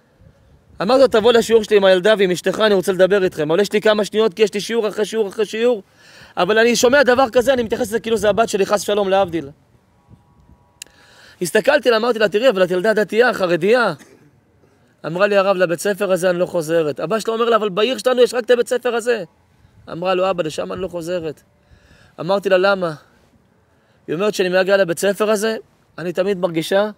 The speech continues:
עזובה ולבד." והרב, אתה יודע מה זה להיות ילדה מתוך שלושים, ומתוך השלושים האלה שיש ארבע מאות ילדות שעושות עליך חרם ומשאירות אותך לבד, בלי משחקים,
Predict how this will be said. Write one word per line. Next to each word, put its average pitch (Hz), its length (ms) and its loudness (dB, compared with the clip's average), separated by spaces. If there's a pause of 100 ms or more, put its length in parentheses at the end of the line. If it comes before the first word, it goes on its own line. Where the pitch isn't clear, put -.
(800)
עזובה 160 480 0
ולבד." 160 380 0 (1120)
והרב, 196 340 2
אתה 196 120 0
יודע 202 180 4
מה 233 120 2
זה 208 120 2
להיות 220 140 2
ילדה 220 360 2
מתוך 202 360 -2
שלושים, 214 540 -2 (760)
ומתוך 180 360 0
השלושים 220 460 0
האלה 214 140 2
שיש 214 380 0 (180)
ארבע 185 300 2
מאות 226 200 2
ילדות 214 480 0 (760)
שעושות 190 380 -4
עליך 214 200 0
חרם 214 400 -2
ומשאירות 190 380 -2
אותך 185 140 -6
לבד, 196 320 2 (140)
בלי 185 140 -6
משחקים, 214 520 -6